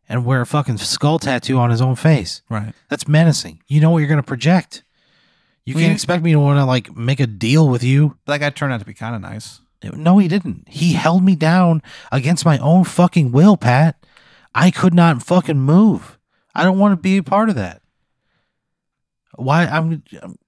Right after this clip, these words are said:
Speaker 1: yeah.
Speaker 2: So you do
Speaker 1: Why
Speaker 2: it
Speaker 1: would I not wanna stop a corporation? That
Speaker 2: So
Speaker 1: seems like
Speaker 2: Yeah.
Speaker 1: a noble thing if they're being shitheads.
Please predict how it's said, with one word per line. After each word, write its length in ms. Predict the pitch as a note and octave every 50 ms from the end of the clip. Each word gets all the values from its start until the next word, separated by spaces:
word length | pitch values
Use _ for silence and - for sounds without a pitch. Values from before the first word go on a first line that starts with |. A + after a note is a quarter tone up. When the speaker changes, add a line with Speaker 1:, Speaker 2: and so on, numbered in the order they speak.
| - -
Speaker 1:
yeah. 340 | - E3+ F3+ G#3 F3 G#2 E2 - _ _ _ -
Speaker 2:
So 200 | D3+ - - B2+
you 180 | A#2+ A#2+ A#2+ A#2
do 60 | B2
Speaker 1:
Why 120 | D3 D#3
Speaker 2:
it 40 | F3
Speaker 1:
would 80 | F#3 F3+
I 100 | F#3 F3+
not 160 | E3+ E3+ E3+
wanna 200 | F3 F3 D#3+ C#3
stop 440 | - - - - D3+ C#3+ D#3 E3+ -
a 60 | D3
corporation? 920 | - - D#3+ D#3 - D#3 D3+ D3+ D3+ D#3+ F3+ E3 - - F#2 - - F#2+ _ _ _ -
That 140 | C3+ A#3
Speaker 2:
So 60 | - -
Speaker 1:
seems 180 | D#3+ D#3+ C#3+ D#3
like 280 | D#3 D3+ C3 - - _ _
Speaker 2:
Yeah. 220 | - G#2+ F#2+ F#2+ G#2+ A2+ _ _ _ _ _ _ _ _ _ _ _ -
Speaker 1:
a 80 | A2+
noble 440 | G#2+ G2+ G#2 G#2+ A2+ A2 A#2+ A#2+ A2+
thing 480 | G#2 - A2 A2 A#2+ B2+ D3+ E3 D#3 C3
if 160 | C3 A#2 A2
they're 200 | - B2 A#2+ A#2
being 440 | G2+ G#2 A#2+ A#2+ A2+ G#2+ G2+ F#2+ F2 - _ _
shitheads. 720 | - - - A2 A2 B2 C#3 D#3 E3 D#3 C#3 - - -